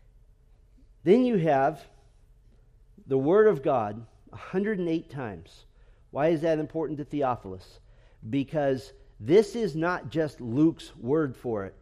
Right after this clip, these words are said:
This is the Scriptures. This is the Word of God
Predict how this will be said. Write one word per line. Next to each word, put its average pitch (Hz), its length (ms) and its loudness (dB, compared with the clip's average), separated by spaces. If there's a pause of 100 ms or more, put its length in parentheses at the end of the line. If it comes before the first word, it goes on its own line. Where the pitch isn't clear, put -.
(120)
This 156 340 -2
is 151 300 -2
the 117 100 -8
Scriptures. - 840 -8 (380)
This 123 180 -6
is 160 100 -6
the 202 120 4
Word 175 260 2
of 127 160 -2
God 113 400 0